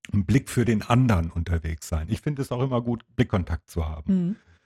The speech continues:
Speaker 1: Äh, und das ist, glaub ich, ein ganz wichtiger Punkt. Aber wie gesagt, wir sind dran an der Infrastruktur. Ich hab's gesagt, wir bauen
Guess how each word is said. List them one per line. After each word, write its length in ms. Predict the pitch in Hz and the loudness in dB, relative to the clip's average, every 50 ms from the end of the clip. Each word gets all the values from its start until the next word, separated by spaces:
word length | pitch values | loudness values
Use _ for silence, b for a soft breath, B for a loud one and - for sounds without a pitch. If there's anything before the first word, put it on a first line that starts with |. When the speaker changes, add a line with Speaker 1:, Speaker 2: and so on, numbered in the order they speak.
| b b b b _ - | b b b b _ 0
Speaker 1:
Äh, 120 | 87 90 87 | 2 2 2
und 260 | 85 87 87 90 87 87 | 2 2 0 -2 -2 -2
das 160 | - - - | -4 -6 -8
ist, 140 | 107 - - | -10 -8 -4
glaub 180 | - 95 101 104 | -4 -2 -2 -2
ich, 120 | 87 - | -2 0
ein 100 | 101 95 | 0 2
ganz 240 | 95 98 92 - - | 2 0 0 0 -2
wichtiger 360 | 98 - - 101 92 92 87 | -4 -2 0 0 0 0 0
Punkt. 320 | - - 98 101 107 - | 0 0 0 0 0 0
Aber 200 | 117 101 110 110 | 0 2 2 4
wie 100 | 107 123 | 4 2
gesagt, 340 | 123 139 101 98 82 - - 110 | 2 4 4 2 0 2 2 2
wir 80 | 107 | 2
sind 160 | 107 131 117 | 2 2 0
dran 180 | - 120 127 135 | 2 2 0 2
an 120 | 131 123 | 2 2
der 120 | 117 110 107 | 2 2 2
Infrastruktur. 580 | 117 123 - 139 - - 147 135 - 147 123 | 2 2 0 -2 0 -2 -4 -4 -2 -2 -2
Ich 100 | 113 - 110 | 0 0 -2
hab's 160 | 107 - - | -4 -4 -6
gesagt, 360 | - 101 85 110 120 - - _ | -6 -4 -2 -2 -4 -4 -4 _
wir 100 | 104 98 | 0 0
bauen 440 | 82 - 90 98 113 135 156 165 147 | 0 0 0 0 0 0 0 -4 -6